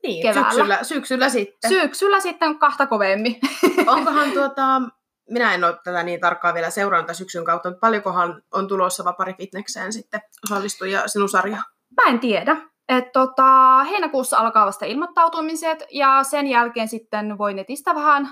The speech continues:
Speaker 2: salalueskella näitä nimiä, että
Speaker 1: Mm.
Speaker 2: ketä sinne tulee.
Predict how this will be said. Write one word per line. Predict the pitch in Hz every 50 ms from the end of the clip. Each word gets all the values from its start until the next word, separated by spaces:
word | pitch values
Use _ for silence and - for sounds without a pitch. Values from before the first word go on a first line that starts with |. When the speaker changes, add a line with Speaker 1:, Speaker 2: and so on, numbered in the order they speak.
| -
Speaker 2:
salalueskella | - - - - 262 254 262 262 262 247 254 254 247 247 247 - - 247 233 240 233
näitä | 226 220 220 220 220 220 208
nimiä, | 208 247 349 403 403 403 392 370 302
että | 262 277 - 285
Speaker 1:
Mm. | 277
Speaker 2:
ketä | 285 277 - 285 254 240
sinne | 233 240 226 214 208 208 - _ _
tulee. | 220 208 208 214 233 247 - 302